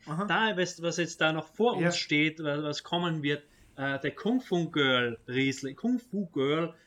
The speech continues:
Speaker 2: Riesling von Charles Smith aus Ameri-, aus, aus den U S A. Dass du eine eindeutigere Stilistik hast, eine eindeutige Geschmacksfreundlichkeit hast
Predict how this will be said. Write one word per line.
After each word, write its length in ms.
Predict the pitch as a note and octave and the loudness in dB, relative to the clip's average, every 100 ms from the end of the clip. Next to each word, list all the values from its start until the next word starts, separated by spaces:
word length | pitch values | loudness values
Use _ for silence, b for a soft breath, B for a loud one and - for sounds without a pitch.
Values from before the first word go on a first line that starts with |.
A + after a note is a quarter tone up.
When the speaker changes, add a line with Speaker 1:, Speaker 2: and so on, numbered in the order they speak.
| B | B
Speaker 2:
Riesling 460 | C#3 A3 G3+ G3 F#3 | 0 0 -2 -6 -6
von 240 | D3 D3 | -8 -8
Charles 400 | - D#3+ E3 - | -4 -4 -4 -6
Smith 360 | E3+ G#3 - - b b b | -6 -6 -6 -12 b b b
aus 200 | D3+ - | -6 -4
Ameri-, 500 | D3+ D#3+ G#3+ A#3 E3 | -4 -2 -2 -2 -4
aus, 160 | D3+ | -6
aus 280 | F#3 E3 - | -4 -6 -2
den 180 | D#3+ F3 | -4 -2
U 140 | F3+ | 2
S 180 | D#3+ - | 2 2
A. 320 | G3 B3 - - _ _ _ _ _ _ _ _ _ _ b b _ _ _ _ _ _ _ | 0 0 -2 -8 _ _ _ _ _ _ _ _ _ _ b b _ _ _ _ _ _ _
Dass 120 | A#2 | -14
du 80 | - | -6
eine 160 | B2 A#2+ | -6 -4
eindeutigere 1160 | D3+ G#3 A#3+ - D3 F#3 - F3+ F3 D#3+ D3+ D3 b b b _ _ - | -2 0 -2 -2 0 0 -2 -6 -2 -2 -2 -4 b b b _ _ -20
Stilistik 760 | - C#3+ C3+ G#3 B3 - G3+ E3 | -8 -4 0 0 0 -4 -6 -4
hast, 300 | E3 - C#3 | -4 -4 -12
eine 100 | - | -6
eindeutige 800 | C#3 F3+ F#3 D3+ D3+ D#3 D3 C3 | -4 -4 -4 -4 -4 -6 -8 -6
Geschmacksfreundlichkeit 1120 | C3+ C#3 E3 - - D3+ D3+ D3+ C#3 C#3+ C3 | -6 -4 -6 -6 -10 -6 -6 -6 -10 -8 -8
hast 240 | C3+ - | -8 -10